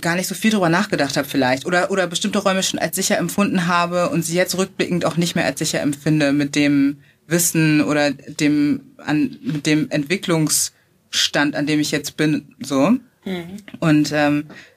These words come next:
Speaker 1: das war das quasi in klein, <laughs> also wirklich so ganz extrem, obwohl ich eigentlich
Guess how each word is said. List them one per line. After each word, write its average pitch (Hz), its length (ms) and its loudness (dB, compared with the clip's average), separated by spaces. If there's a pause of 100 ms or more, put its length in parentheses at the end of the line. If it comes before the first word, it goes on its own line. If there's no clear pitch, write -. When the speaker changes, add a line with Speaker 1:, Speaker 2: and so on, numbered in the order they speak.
Speaker 1:
das 165 160 2
war 170 100 2
das 165 180 -2
quasi 170 240 0
in 156 120 0
klein, 147 520 0
<laughs> - 40 -12
also 185 400 2
wirklich 185 320 0
so 170 140 -8
ganz 170 240 0
extrem, 160 480 -2
obwohl 165 260 0
ich 165 200 -4
eigentlich 180 480 -2